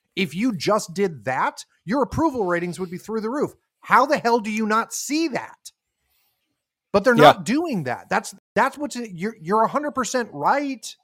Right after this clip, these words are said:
Speaker 1: But all they would need to
Speaker 2: Oh,
Speaker 1: do
Speaker 2: yeah.
Speaker 1: is look and say, "What's making DeSantis so popular among our voters? Oh, all of this." So there's something else that's a higher priority. And the only thing I can think of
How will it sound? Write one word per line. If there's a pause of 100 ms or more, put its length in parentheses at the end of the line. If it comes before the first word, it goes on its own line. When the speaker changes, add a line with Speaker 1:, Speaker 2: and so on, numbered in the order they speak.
(880)
Speaker 1:
But
all
they
would
need
to
Speaker 2:
Oh,
Speaker 1:
do
Speaker 2:
yeah.
Speaker 1:
is
look
and
say,
"What's
making
DeSantis
so
popular
among
our
voters?
Oh,
all
of
this." (140)
So
there's
something
else
that's
a
higher
priority. (160)
And
the
only
thing
I
can
think
of